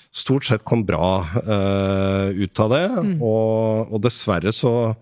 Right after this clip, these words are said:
Speaker 1: er jo dette en traume og en stor tragedie som skjedde da for ti, elleve år siden,
Speaker 2: Mm.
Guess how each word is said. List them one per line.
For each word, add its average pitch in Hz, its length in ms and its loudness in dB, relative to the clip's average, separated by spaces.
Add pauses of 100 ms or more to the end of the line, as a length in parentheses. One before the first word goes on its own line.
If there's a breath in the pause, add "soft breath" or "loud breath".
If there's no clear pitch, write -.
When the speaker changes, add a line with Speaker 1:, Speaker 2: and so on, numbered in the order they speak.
(520 loud breath)
Speaker 1:
er 90 220 0
jo 120 60 2
dette - 320 -2
en 98 140 0
traume 85 520 -2
og 92 40 0
en 101 60 2
stor 95 240 -2
tragedie 95 500 0
som - 160 0
skjedde 92 260 -2
da 107 140 2
for - 160 -4
ti, 95 260 0 (240)
elleve 95 220 0
år 95 120 0
siden, 175 480 0
Speaker 2:
Mm. 185 320 -2